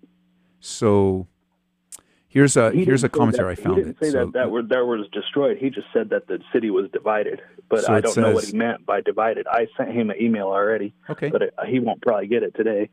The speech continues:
Speaker 1: Well, let me, let me read to you what, yeah, and he might be caught, ta-,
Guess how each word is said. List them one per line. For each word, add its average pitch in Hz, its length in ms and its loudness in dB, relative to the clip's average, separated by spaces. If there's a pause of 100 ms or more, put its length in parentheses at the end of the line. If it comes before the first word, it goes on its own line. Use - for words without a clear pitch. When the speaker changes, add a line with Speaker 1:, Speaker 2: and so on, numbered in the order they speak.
(240)
Speaker 1:
Well, 123 160 6
let 131 180 0
me, 147 160 2
let 131 140 0
me 143 120 6
read 127 320 2
to 131 100 -4
you 113 100 4
what, 101 340 -4
yeah, 117 200 2
and 117 200 0
he 127 140 6
might 120 180 4
be 98 120 -6
caught, - 300 -10
ta-, - 200 -12